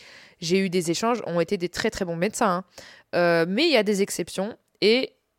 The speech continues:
il faut se préparer encore une fois à ces exceptions, se dire qu'elles peuvent exister et que si jamais vous êtes face à un médecin qui, euh, emploie des blagues, euh, tendancieuses, vaseuses ou autres,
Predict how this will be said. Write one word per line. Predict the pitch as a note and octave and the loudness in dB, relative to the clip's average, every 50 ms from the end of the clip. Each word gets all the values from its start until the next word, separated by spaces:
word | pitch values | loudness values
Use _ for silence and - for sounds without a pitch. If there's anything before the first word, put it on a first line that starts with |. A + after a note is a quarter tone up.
| _ _ - | _ _ -2
il | D4+ | 0
faut | - - D#4 | 0 0 -2
se | D#4 - | 0 0
préparer | - B3+ - A3+ G3+ G#3 G#3+ | 0 2 4 4 4 4 4
encore | A3 G#3+ E3 G3 F#3+ | 2 0 2 2 2
une | F3+ F3 | 2 2
fois | - - G3+ | 2 4 4
à | G3 | 4
ces | F#3+ - G3+ F3 F3+ | 2 0 -4 -6 -6
exceptions, | F#3+ - - F3 E3 - - G3+ B3+ D#4+ - - - - - _ _ | -6 -6 -8 -10 -8 -8 -8 -10 -10 -12 -18 -20 -20 -20 -20 _ _
se | - - | -6 -6
dire | G#3+ F#3+ B3 A#3 - | 0 0 0 2 2
qu'elles | G3 F3 | 0 0
peuvent | E3+ G3 G3+ F#3 | 0 0 0 0
exister | G#3 F#3 F3+ D#3+ E3 - - G3+ G#3 A3+ C4 - - - | 0 -2 -2 -6 -10 -2 0 2 2 2 0 -2 -2 -4
et | F#3+ F#3 | -4 -2
que | - G3 F#3 | 0 -2 -2
si | - - G#3+ | -2 -4 0
jamais | G3+ A#3 A3 G#3+ A3+ A3+ | 2 2 2 2 0 -2
vous | G#3+ F3+ E3+ D#3+ D#3 D#3+ D#3+ G#3+ | -2 -4 -8 -12 -14 -2 2 2
êtes | A#3 A3+ - - - - _ _ | 2 2 0 -4 -12 -20 _ _
face | - - - A3+ G3+ - - | -2 2 2 2 2 2 -2
à | - F3+ | -4 -2
un | F3+ F3+ | -2 -2
médecin | F3+ F#3 F3+ - - G#3 G3 F#3 - _ _ _ _ _ _ _ _ _ _ - | -4 -6 -6 -6 -6 -6 -6 -6 -10 _ _ _ _ _ _ _ _ _ _ -16
qui, | - - G3+ G3+ G3+ F#3+ | -10 -6 -2 2 6 6
euh, | F#3 F3+ E3+ E3 D#3+ D#3+ D#3 | 6 8 6 6 4 2 2
emploie | - E3+ F3 E3+ - G3 F#3+ | 2 0 0 0 0 0 2
des | E3 F3+ E3+ | 2 0 -2
blagues, | D#3+ E3 F#3+ G3 G3 G3+ F3 F3 | 0 2 4 4 4 4 2 0
euh, | F3+ E3 E3 E3 E3 D#3+ D#3+ D#3 | 0 0 0 0 0 0 -2 -2
tendancieuses, | - F#3+ F3+ F3 F3 F3 E3 - - G3+ F#3+ F3+ | -2 -4 -2 -2 -2 -4 -4 -2 -2 -2 -2 0
vaseuses | F3 F3 F3 E3+ F#3 F3+ E3+ | 0 0 0 0 0 -2 -2
ou | E3+ - | -2 2
autres, | - G#3+ C4 - - | 2 2 2 2 -2